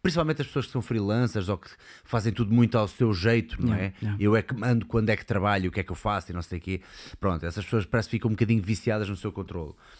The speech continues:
Speaker 1: E uma coisa que acontece, imagina, o Sam Harris diz assim na aplicação, agora, sem alterares nada,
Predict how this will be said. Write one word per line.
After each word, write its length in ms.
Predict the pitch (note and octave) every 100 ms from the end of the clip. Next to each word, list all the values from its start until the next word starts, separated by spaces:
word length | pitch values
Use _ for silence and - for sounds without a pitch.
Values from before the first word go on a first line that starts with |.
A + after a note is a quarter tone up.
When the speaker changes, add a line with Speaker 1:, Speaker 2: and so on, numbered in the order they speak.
| -
Speaker 1:
E 40 | A2+
uma 120 | A2+
coisa 220 | C3+ B2
que 60 | A#2
acontece, 420 | - B2 G2 -
imagina, 280 | F#2+ F#2+ F2
o 40 |
Sam 200 | D#2+ G#2
Harris 300 | G2+ A#2 A#2+ A2+
diz 140 | A#2+
assim 200 | A2+ -
na 100 | A2
aplicação, 500 | G#2 G2+ G2 F#2+ E2+
agora, 280 | E2 C#3 F3+ F#3 - - - - _ _ _ _ _
sem 540 | - - - G3+ A3 -
alterares 680 | D#3 D#3+ - C#3+ B2 G#2+ F#2+
nada, 600 | B2+ C3 C3 D#3 F#3+